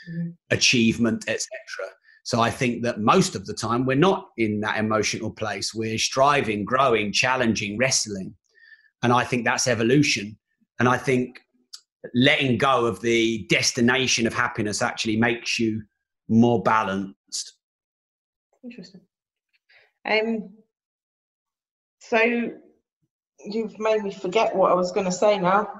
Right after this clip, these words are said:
Speaker 1: <laughs> Thanks. Um,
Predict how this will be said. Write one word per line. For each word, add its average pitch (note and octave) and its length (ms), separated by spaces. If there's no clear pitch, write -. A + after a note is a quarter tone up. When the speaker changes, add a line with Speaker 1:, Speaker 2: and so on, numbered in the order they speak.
Speaker 1:
<laughs> - 1160
Thanks. - 580
Um, D4 540